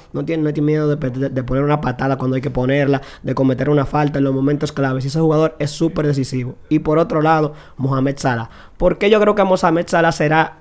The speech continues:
un jugador X en esta final? Porque Salah tiene el peso, tiene la responsabilidad de hacerlo, porque él se perdió aquella final, es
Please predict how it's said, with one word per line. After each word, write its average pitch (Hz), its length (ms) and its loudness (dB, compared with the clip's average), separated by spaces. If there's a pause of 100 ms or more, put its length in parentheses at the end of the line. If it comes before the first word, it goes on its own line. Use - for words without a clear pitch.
(100)
un 156 160 0
jugador 156 360 2
X 156 340 0
en 147 80 0
esta 147 220 0
final? 151 380 0 (240)
Porque 139 280 -4
Salah 151 400 -2
tiene 156 220 2
el 131 100 0
peso, 123 400 -2 (240)
tiene 139 180 -4
la 147 60 0
responsabilidad 139 640 0
de 131 100 0
hacerlo, 143 520 0 (240)
porque 131 240 -4
él 135 60 -2
se 147 100 0
perdió 139 260 0
aquella 135 260 -2
final, 135 440 -4
es 139 200 -6